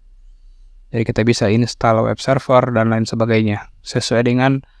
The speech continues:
eh, kebutuhan atau, eh, lab yang ingin kita pelajari atau kita kerjakan, ataupun yang ingin kita, eh, ajarkan, ya, khu-, khusus untuk guru,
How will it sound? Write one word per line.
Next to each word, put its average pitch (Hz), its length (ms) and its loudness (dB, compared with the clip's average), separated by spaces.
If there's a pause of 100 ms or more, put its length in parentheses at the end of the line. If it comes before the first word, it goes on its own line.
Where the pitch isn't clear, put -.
(340)
eh, 117 240 -2
kebutuhan 135 720 0
atau, 123 560 0
eh, 113 240 0
lab 123 240 0
yang 123 160 2
ingin 120 320 0
kita 113 480 -2
pelajari 120 560 2
atau 127 160 -2
kita 120 240 -2
kerjakan, 135 800 -2
ataupun 113 480 0
yang 127 240 0
ingin 131 240 2
kita, 131 400 -2 (680)
eh, 117 320 2
ajarkan, 135 800 0 (160)
ya, 120 320 -2
khu-, 123 240 -4 (240)
khusus 127 240 -2
untuk 117 320 0
guru, 131 480 2